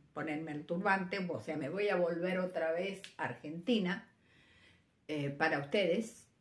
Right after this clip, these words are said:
porque ya me cansé de subirme el turbante. <laughs> Este Baccarat Rouge, hecho por Maison de Alhambra, que se llama Barroque,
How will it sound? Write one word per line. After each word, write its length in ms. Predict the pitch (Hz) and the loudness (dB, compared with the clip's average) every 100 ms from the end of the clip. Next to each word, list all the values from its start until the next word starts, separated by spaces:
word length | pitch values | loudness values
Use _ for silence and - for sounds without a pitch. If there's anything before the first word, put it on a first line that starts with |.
| _ | _
porque 260 | 151 147 139 | -8 -4 -2
ya 120 | 139 | 0
me 100 | 160 | 0
cansé 400 | 143 170 254 240 | 0 2 8 8
de 80 | 180 | 8
subirme 400 | 190 190 190 165 | 2 2 2 0
el 140 | - | -4
turbante. 720 | 180 190 226 190 185 233 - | -4 6 6 8 6 4 0
<laughs> 1700 | - _ _ _ _ _ _ _ _ _ _ _ _ _ _ _ _ | -18 _ _ _ _ _ _ _ _ _ _ _ _ _ _ _ _
Este 300 | 254 247 208 | 6 6 2
Baccarat 840 | 180 202 226 - - 190 175 - - | 4 8 6 4 -2 0 0 0 -6
Rouge, 360 | 165 185 185 - - - - - | 0 0 -2 -8 -20 -20 -20 -2
hecho 400 | - 214 214 185 | 6 6 6 -2
por 220 | - 214 208 | 0 2 2
Maison 460 | 160 147 196 208 | 0 -4 -2 0
de 80 | 175 | 0
Alhambra, 480 | 160 196 208 185 175 | 2 2 2 0 0
que 100 | 160 | -2
se 180 | 160 156 | -2 0
llama 360 | 175 214 175 | 4 4 4
Barroque, 960 | 160 160 175 226 226 - 214 208 - | 2 -2 2 4 4 4 2 2 -2